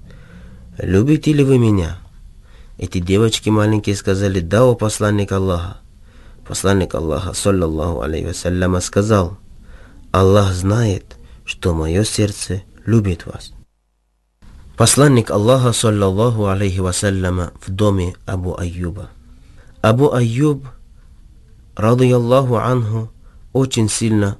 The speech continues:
уважал посланника Аллаха, саллаллаху алейхи вассалям. И это мы узнали из нескольких случаев, которые произошли в доме Абу Айюба, радийаллаху анху. Дом Абу Айюба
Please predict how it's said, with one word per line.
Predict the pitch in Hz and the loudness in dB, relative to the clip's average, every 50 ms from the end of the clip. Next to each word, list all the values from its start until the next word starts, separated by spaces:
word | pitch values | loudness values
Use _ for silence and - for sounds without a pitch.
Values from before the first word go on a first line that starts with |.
| - - | -12 -12
уважал | - - 95 92 90 87 101 98 98 | -8 -6 -4 -2 -2 0 0 -2 -2
посланника | - 87 87 - - 90 87 90 90 85 - - 87 | -2 -4 -6 -4 -4 -2 -2 -2 -2 -4 -4 -6 -6
Аллаха, | 85 85 90 85 85 87 | -6 -6 -6 -6 -6 -8
саллаллаху | 82 - - 85 82 87 90 85 78 - - | -8 -8 -8 -6 -6 -6 -6 -6 -8 -10 -12
алейхи | 85 87 - | -14 -14 -14
вассалям. | - - 120 110 - - - - - - - - - - - - - - | -14 -14 -16 -16 -18 -20 -20 -20 -20 -20 -20 -20 -20 -20 -20 -16 -2 2
И | 110 117 | 4 4
это | 143 147 - 127 | 4 4 4 2
мы | 113 110 110 107 | 4 4 4 2
узнали | 101 101 110 123 139 143 143 135 127 123 - - - - - - - | 2 0 0 0 0 0 0 -2 -2 -4 -6 -12 -20 -20 -20 -12 -6
из | 110 113 107 107 | -4 -4 -2 0
нескольких | 117 123 147 139 - - 131 117 120 - - - 117 110 - - - - - - - - - - - - - - - - - - - - - | 2 2 2 2 0 -2 -2 -2 -2 -4 -6 -6 -6 -6 -8 -12 -18 -20 -20 -20 -20 -20 -20 -20 -20 -20 -20 -20 -20 -20 -20 -20 -20 -14 -12
случаев, | - - 131 139 147 147 - - 117 120 127 127 127 - - - | -8 -2 0 2 2 2 0 -2 -2 -2 -2 -4 -6 -12 -6 -2
которые | 104 101 98 - 110 110 110 107 104 101 | -2 -2 0 0 0 0 0 0 -2 -2
произошли | - - 95 92 85 90 92 87 - - 87 92 95 76 - - - - - - - - - - - - - | -4 -4 -4 -2 -2 -2 -4 -4 -4 -4 -6 -6 -6 -6 -8 -12 -20 -20 -20 -20 -20 -20 -20 -20 -20 -12 -10
в | 101 104 | -8 -2
доме | 104 113 110 107 104 - | 0 2 2 2 2 0
Абу | - 92 92 95 92 | 0 -2 -2 -2 0
Айюба, | 90 92 92 95 92 82 87 - - - - - - | 0 0 0 -2 -2 -4 -6 -10 -12 -16 -20 -10 -6
радийаллаху | 92 92 90 90 85 85 82 85 80 78 90 | -4 -2 0 0 0 -2 -2 -4 -6 -6 -8
анху. | 87 82 - - - - - - - - - - - - - - - - | -10 -10 -10 -14 -20 -20 -20 -20 -20 -20 -20 -20 -20 -20 -20 -20 -12 -4
Дом | - 117 113 123 147 170 165 - | -2 0 4 4 4 4 2 0
Абу | - 120 120 123 - | -2 -2 -2 -2 -2
Айюба | - 120 123 120 127 160 180 156 127 107 90 90 - | -2 -2 -2 -2 -2 -2 -2 -2 -2 -4 -6 -6 -10